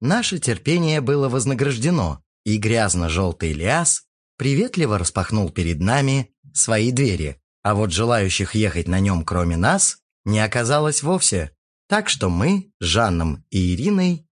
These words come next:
приземлились на самые что ни на есть центральные места. И чтобы не скучать,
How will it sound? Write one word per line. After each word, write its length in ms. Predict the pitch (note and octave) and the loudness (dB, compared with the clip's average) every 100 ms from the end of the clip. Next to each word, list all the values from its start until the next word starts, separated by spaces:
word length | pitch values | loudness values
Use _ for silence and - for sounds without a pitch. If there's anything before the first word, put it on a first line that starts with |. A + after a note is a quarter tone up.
| _ | _
приземлились 760 | G3 A3 G#3 G#3 C4+ A#3+ A3 C3 | -2 0 2 2 0 0 0 0
на 120 | G2 | 0
самые 420 | - A#2+ D#3+ D#3+ | 0 0 0 0
что 180 | C#3+ D3+ | 0 0
ни 120 | D3+ | 0
на 120 | D3+ | 2
есть 520 | C#3+ C#3+ C#3+ - - _ _ | 2 2 0 -2 -6 _ _
центральные 760 | - A#2+ G2+ F#2+ F#2+ F2+ G2 G#2 | 0 0 2 2 2 2 2 2
места. 460 | A#2 - G2 D2 - _ _ | 2 0 0 -2 -8 _ _
И 60 | E3+ | -4
чтобы 360 | F3+ C4+ A3 E3 | -2 0 0 0
не 120 | G#2+ | 0
скучать, 640 | - G#2+ - G3 G#3+ - | -2 -2 0 0 0 -4